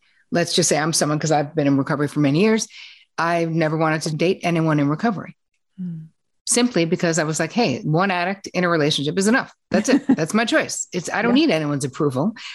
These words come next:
Speaker 1: I don't
Speaker 2: Yeah.
Speaker 1: care what anyone thinks about that. That's my own," right? And everyone, we're all allowed to have our unique preferences, desires, limits, and non-negotiables.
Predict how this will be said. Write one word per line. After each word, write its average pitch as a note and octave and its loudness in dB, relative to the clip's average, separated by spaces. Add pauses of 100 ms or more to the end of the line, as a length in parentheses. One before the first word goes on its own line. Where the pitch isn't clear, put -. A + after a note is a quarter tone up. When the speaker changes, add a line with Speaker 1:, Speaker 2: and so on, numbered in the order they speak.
Speaker 1:
I G3+ -2
don't A#3+ 2
Speaker 2:
Yeah. - -4
Speaker 1:
care D#4+ 2
what G3 2
anyone B2+ 2
thinks B2+ -2
about A#2+ -2
that. E3 -2
That's - -2 (120)
my E3 2
own," G#3+ 0 (260)
right? D3 -2 (580)
And E3 0 (180)
everyone, G3 2
we're F3+ 2
all A#3+ 4
allowed D#3 0 (420)
to F3+ 2
have D#3+ 0
our D3+ 2
unique C#3+ 2
preferences, G3 -4 (280)
desires, D3 0
limits, D#3+ 0 (380)
and E3 2
non-negotiables. C#3+ 0